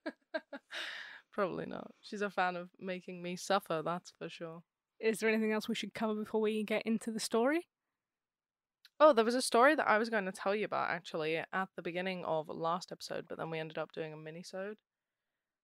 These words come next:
Speaker 1: So, let me just find this for you. Basically, uh, my friend Alicia sent in a link. And it's basically a cannibal restaurant.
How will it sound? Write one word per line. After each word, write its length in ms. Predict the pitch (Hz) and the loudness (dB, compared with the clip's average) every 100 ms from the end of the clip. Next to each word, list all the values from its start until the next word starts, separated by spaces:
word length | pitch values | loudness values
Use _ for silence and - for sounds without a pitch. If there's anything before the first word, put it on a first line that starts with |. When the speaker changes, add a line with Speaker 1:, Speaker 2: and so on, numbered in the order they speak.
| _ | _
Speaker 1:
So, 720 | - - 190 170 131 143 185 185 _ - | -6 -2 0 0 0 -2 -6 -12 _ -12
let 220 | 170 - | -10 -10
me 140 | 165 160 | -12 -16
just 160 | - - | -18 -14
find 180 | 64 - | -12 -10
this 140 | 175 | -12
for 100 | - | -12
you. 140 | - 165 - - _ | -10 -10 -14 -20 _
Basically, 720 | 208 233 - 156 160 - 160 - _ _ _ | 0 0 -2 -6 -8 -6 -8 -10 _ _ _
uh, 180 | - 170 | -2 0
my 120 | 170 | 0
friend 340 | 190 175 160 - - | -2 -2 -4 -8 -4
Alicia 500 | 185 170 165 165 165 _ | -2 0 -2 -8 -10 _
sent 300 | - 180 170 | -10 -8 -6
in 280 | 160 151 165 _ _ _ _ | -6 -8 -10 _ _ _ _
a 80 | 190 | 0
link. 340 | 170 170 196 - _ _ _ _ _ _ _ _ _ _ _ _ _ _ _ | 0 -2 -6 -16 _ _ _ _ _ _ _ _ _ _ _ _ _ _ _
And 120 | 202 | 2
it's 160 | 196 - | 2 0
basically 800 | 196 196 240 220 254 262 285 277 _ _ _ _ _ - | 0 0 -2 -2 0 0 -2 -6 _ _ _ _ _ -6
a 80 | |
cannibal 680 | 214 202 185 180 180 180 180 _ _ _ - | -2 0 2 2 2 2 -2 _ _ _ -4
restaurant. 460 | 156 - - 139 | -4 -4 -6 -8